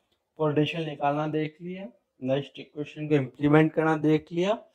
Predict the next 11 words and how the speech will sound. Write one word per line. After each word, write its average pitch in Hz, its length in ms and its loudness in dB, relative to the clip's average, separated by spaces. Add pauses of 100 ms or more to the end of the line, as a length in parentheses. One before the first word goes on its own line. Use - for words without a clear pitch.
(260)
और 160 300 -8
concentration 180 720 -2
of 170 160 -4
cell 151 440 -2
क्या 151 140 -2
होता 135 320 -6
है - 60 -2
वो 147 220 -2
हमने 127 240 -4
निकालना 107 440 -6
देख 95 220 -12